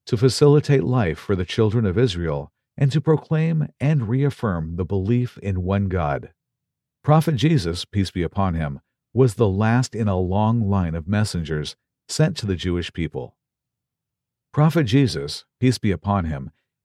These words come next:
and the book he came down with, the Injil, Gospel, was not meant for non-Israelites. According to the Bible, Jesus states, "I am not sent but unto the lost sheep of Israelites." Matthew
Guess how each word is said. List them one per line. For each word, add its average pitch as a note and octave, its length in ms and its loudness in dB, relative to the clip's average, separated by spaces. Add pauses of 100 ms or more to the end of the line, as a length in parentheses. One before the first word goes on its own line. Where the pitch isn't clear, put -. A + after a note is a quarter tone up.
and A2+ 160 4
the G2+ 80 4
book G2+ 360 0
he A2+ 120 -2
came B2+ 260 0
down C#3+ 260 2
with, D#3 320 -2 (160)
the G#2 180 0
Injil, F#2 480 -2 (180)
Gospel, D2+ 520 -4 (460)
was C3 220 4
not D#3 340 2
meant A2+ 380 0
for F#2+ 160 -4
non-Israelites. F#2 960 -4 (500)
According D3 420 2
to C#3 100 2
the G#2 100 2
Bible, F2 520 -2 (100)
Jesus C3 360 0
states, - 460 -6 (320)
"I A2+ 140 0
am F#2 240 2
not G#2+ 260 -2
sent E2+ 420 -6
but G2+ 180 -2
unto C3 260 -2
the G2 120 0
lost G#2 460 -4
sheep E2 380 -4
of F2 120 -4
Israelites." D#2+ 720 -6 (520)
Matthew A#2+ 540 -2